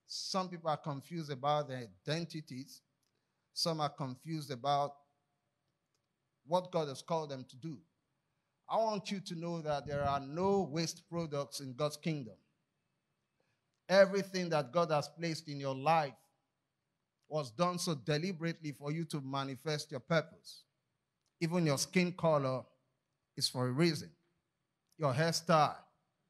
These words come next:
is for a reason. The, the structure of your nose is for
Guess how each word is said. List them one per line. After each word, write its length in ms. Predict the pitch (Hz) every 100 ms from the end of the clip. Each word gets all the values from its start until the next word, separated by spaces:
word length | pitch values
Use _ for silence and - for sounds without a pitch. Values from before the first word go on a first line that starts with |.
| _ _ _
is 80 | -
for 180 | - 147
a 60 | 139
reason. 400 | 185 165 110 - _ _ _ _ _ _ _ _ -
The, 140 | 151 - 151
the 80 |
structure 460 | 147 - 202 190 196
of 140 | 160
your 120 | 147 147
nose 580 | 170 180 131 90 - - _ _ _ _ _ -
is 160 | 151 135
for 320 | - 135